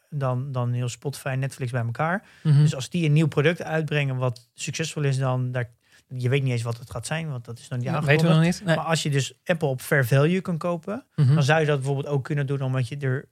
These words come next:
Speaker 1: de upside, er zit nog zoveel fantasie in en dus, eh, zoveel onbenut potentieel nog.
Speaker 2: Ja.
Speaker 1: Dus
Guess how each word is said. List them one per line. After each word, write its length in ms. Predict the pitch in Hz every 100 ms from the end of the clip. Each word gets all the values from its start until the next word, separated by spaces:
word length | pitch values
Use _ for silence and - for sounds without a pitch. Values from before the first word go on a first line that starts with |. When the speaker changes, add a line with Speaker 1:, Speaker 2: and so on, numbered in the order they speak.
| _ _
Speaker 1:
de 160 | - 170
upside, 420 | - - 147 143 - -
er 200 | 156 147
zit 120 | 175
nog 120 | 170
zoveel 220 | 196 170
fantasie 500 | 156 185 160 143 156
in 240 | 170 190 -
en 300 | 139 135 151
dus, 140 | 127
eh, 80 | 135 156 _ _ - 143
zoveel 340 | 135 143 131
onbenut 480 | 151 175 143 143 139
potentieel 500 | 143 131 127 - 151
nog. 220 | 151 165
Speaker 2:
Ja. 120 | 156 147 _ _ _
Speaker 1:
Dus 100 | 131